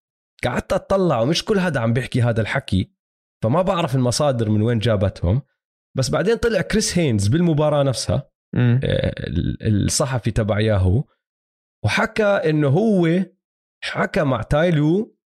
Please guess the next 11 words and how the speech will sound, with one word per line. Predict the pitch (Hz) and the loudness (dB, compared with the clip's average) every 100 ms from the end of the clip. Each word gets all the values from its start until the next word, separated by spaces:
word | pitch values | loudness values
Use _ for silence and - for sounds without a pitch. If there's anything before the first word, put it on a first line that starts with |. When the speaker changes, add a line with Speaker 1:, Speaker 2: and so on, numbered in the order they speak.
| _ 110 | _ -4
Speaker 1:
وتايلو | 156 170 202 190 185 214 - _ _ - | 0 2 2 2 2 0 -6 _ _ -10
حكى | - 160 151 | -4 0 2
له: | 139 | 2
"لا، | 143 160 - - | 2 0 -4 -6
ما | 113 143 | -2 0
في | - | -2
تاريخ | 120 117 117 107 | -2 0 0 -2
معين". | 110 117 123 | -2 0 0
طبعا | 139 139 131 | 0 -2 -4
كذاب | 123 135 113 135 - | -2 -2 0 -2 0
تايلو | 107 98 95 123 | 0 0 0 -2